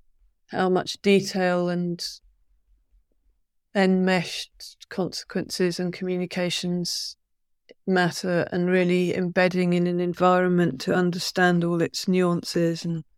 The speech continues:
whatever it is, whether it's abstract environment or a piece of land that's being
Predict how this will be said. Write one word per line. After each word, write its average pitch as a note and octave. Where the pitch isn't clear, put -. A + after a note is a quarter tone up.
whatever F#3+
it F#3+
is, E3
whether E3+
it's -
abstract -
environment F3
or E3+
a D#3+
piece -
of F3+
land F3+
that's -
being F3